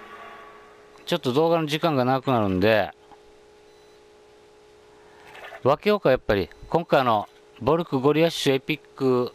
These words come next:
を解除してみたっていうね、実況動画で、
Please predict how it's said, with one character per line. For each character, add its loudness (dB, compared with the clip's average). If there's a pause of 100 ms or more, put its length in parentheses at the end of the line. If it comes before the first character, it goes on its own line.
(420)
を -2
解 -2
除 0
し -6
て 0
み -2
た 0
っ -2
て -6
い 4
う 2
ね、 0 (960)
実 -4
況 4
動 2
画 2
で、 -2